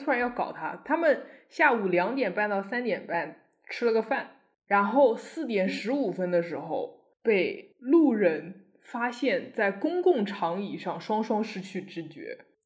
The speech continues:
Speaker 2: <gasps>
Speaker 1: 就瘫在了一个购物中心外面的长椅上，两个人送去了医院。
Speaker 2: 哦，然后他们中了这个毒。
Speaker 1: 对，他们两个送去了医院，并且一位到现场的警察也被送去了医院。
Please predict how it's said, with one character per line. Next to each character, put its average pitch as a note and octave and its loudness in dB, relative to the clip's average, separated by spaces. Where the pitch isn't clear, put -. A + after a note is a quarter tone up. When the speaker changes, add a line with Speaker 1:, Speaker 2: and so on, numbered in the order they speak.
Speaker 2:
<gasps> F4+ -20
Speaker 1:
就 C#4 2
瘫 D4+ 0
在 D4 6
了 G#3 2
一 F#3 0
个 F#3 0
购 E4+ -2
物 G#3 -2
中 A#3 0
心 B3 -2
外 B3+ 2
面 F3+ 2
的 D3 -2
长 - -10
椅 E3 -10
上， - -14
两 F#2+ -10
个 G#2 -10
人 - -14
送 G#3 2
去 G3 -2
了 F3+ 2
医 D#3+ 2
院。 E3 -2
Speaker 2:
哦， - -4
然 C4+ 0
后 D4 -2
他 D4 -6
们 C#4+ -6
中 D4+ -4
了 C4 -4
这 B3+ -6
个 A#3 -4
毒。 - -16
Speaker 1:
对， E3 0
他 C#4+ 2
们 D4+ 6
两 B3 2
个 A3 2
送 C4+ -2
去 A#3+ -4
了 G3+ 2
医 G#3 -4
院， G#3+ -4
并 C#4 0
且 F#3 2
一 G3 -8
位 A#3+ 4
到 C4 2
现 B3+ -2
场 E3 -8
的 F3+ -6
警 F3+ -8
察 D#3+ -4
也 F#3 2
被 G3 2
送 F#3+ -2
去 - -12
了 A#2 -10
医 A2 -16
院。 G2 -16